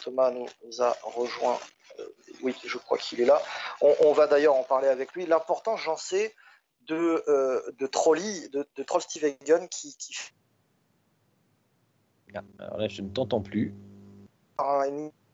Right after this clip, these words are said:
Speaker 1: action dans le premier but, un énorme one-timer, euh, dans, dans le, de, toujours dans le premier match, difficile. Et puis deuxième match, il a livré le, le colis. Thomas Cronier, le capitaine des Brûleurs de l'eau, était avec nous.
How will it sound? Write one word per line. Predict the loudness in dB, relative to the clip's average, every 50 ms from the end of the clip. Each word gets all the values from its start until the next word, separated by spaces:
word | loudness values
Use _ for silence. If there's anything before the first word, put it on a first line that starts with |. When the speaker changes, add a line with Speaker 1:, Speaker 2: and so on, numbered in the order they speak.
| _ _ _ _ _
Speaker 1:
action | -12 -8 -6 0
dans | 2 2 2
le | 2
premier | 0 -2 0 0 0
but, | -2 0 -2 -4 -4 -4 -8 -12 -12 -12 -12 -12 -4 0
un | 2 4 4
énorme | 6 6 8 6 6 8
one-timer, | 6 6 6 6 6 4 2 2 2 0 -4 -4 0 2 2
euh, | 4 4 4 4
dans, | 2 0 0 0 0
dans | 0 0
le, | 0 0 -2 -4 -6 -8
de, | -8 -8 -8 -8 -10
toujours | -6 0 2 4
dans | 4
le | 4
premier | 2 4 4 6
match, | 6 6 4 0 -2 -6
difficile. | -10 -10 -10 -8 -8 -8 -6 -6 -6
Et | -6
puis | -6 2
deuxième | 2 2 2 2 0
match, | 0 0 -2 -2 -8 -12 -12 -12 -12 -12 -12 -2
il | 2 2
a | 2
livré | 2 2 2 4 4 4 4 2 -6 -16 -20 _
le, | 0 2 2 2 4
le | 4 2 2
colis. | 4 4 2 2 2 -2
Thomas | 2 2 4 4 4 2
Cronier, | 2 2 2 2 4 4 2 2
le |
capitaine | 2 0 -4 -4 -4 -8 -6 -6 -4
des | -4 -4
Brûleurs | -2 2 4 4 4
de | 4
l'eau, | 2 0
était | 0 0 -2
avec | -2 -2 -4 -2
nous. | 0 0 0 0